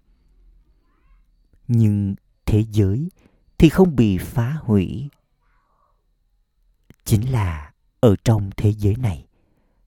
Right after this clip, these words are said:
con phải nhận kiếp tái sinh. Bởi vì giờ đây, con đã chết đi đối với những điều cũ,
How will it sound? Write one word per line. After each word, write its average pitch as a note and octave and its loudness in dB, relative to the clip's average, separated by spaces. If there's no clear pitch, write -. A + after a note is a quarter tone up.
con F3+ 2
phải A2 -2
nhận C3 2
kiếp C3 0
tái A#2+ 0
sinh. A2 -2
Bởi G#2+ 4
vì D#2+ -2
giờ A2 2
đây, G2 0
con F3 4
đã G#2 0
chết D#3+ 2
đi B2+ -2
đối A#2+ 4
với B2 2
những A#2+ -2
điều C3 4
cũ, G#2 -6